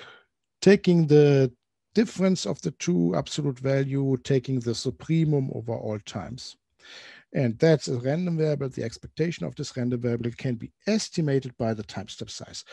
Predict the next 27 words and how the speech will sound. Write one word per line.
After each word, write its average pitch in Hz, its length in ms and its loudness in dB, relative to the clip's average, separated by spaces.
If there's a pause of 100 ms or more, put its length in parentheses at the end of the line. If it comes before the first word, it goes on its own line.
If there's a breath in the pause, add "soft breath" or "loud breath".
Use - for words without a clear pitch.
(140 loud breath)
So 165 140 2
it 156 100 4
becomes 139 340 -4
smaller 190 760 -2 (220 soft breath)
if 139 120 -2
the 123 120 -2
time 147 240 2
step 143 220 0
size 113 340 0
becomes - 420 -10 (160)
smaller. 120 380 -8 (1120)
And 175 300 8
this 175 240 2
is 190 220 -4
now 139 260 4
the 127 500 6
result 117 540 0
I 117 140 0
like 107 540 -2 (360)
to - 100 -12
prove. - 480 -8 (480)
So 123 380 6
the 120 160 6
assumption 175 500 2
is 151 200 2
that 131 280 2
my 123 300 6